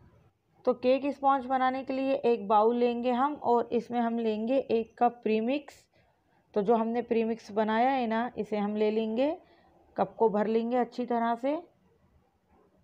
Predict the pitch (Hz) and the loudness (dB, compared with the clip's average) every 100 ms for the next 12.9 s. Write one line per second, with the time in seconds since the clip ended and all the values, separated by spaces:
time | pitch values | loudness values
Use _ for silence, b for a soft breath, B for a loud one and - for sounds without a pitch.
0 | _ _ _ _ _ _ _ _ _ _ | _ _ _ _ _ _ _ _ _ _
1 | _ _ _ _ _ _ _ - 196 202 | _ _ _ _ _ _ _ -6 -4 -4
2 | - 233 233 233 233 285 208 214 220 220 | -4 -4 -2 -2 -4 -6 -4 -4 -4 -8
3 | - 226 208 196 208 226 226 226 226 233 | -4 -2 0 0 2 0 0 -2 -4 -6
4 | - 214 208 - 202 180 202 208 262 330 | -4 -6 -6 -4 -4 -2 -4 0 0 0
5 | 339 B B - 202 - 247 220 180 185 | -6 B B -4 -4 -2 -4 -2 2 2
6 | 185 196 196 196 196 175 175 185 208 214 | 4 0 -4 -4 -4 0 0 -2 -6 -4
7 | 254 254 196 180 202 - - 269 320 - | -4 -2 -4 -2 -6 -10 -4 -4 -4 -8
8 | _ _ _ _ _ _ _ _ _ _ | _ _ _ _ _ _ _ _ _ _
9 | _ _ _ _ _ _ _ _ _ _ | _ _ _ _ _ _ _ _ _ _
10 | _ - 208 - 220 226 247 240 233 240 | _ -2 0 0 -4 -4 -2 2 2 0
11 | 233 277 208 240 254 247 214 220 214 - | -2 -4 0 -2 0 -2 -2 -2 -4 -6
12 | 214 196 196 202 214 196 190 220 277 | -6 -4 -6 -6 -2 0 2 2 -2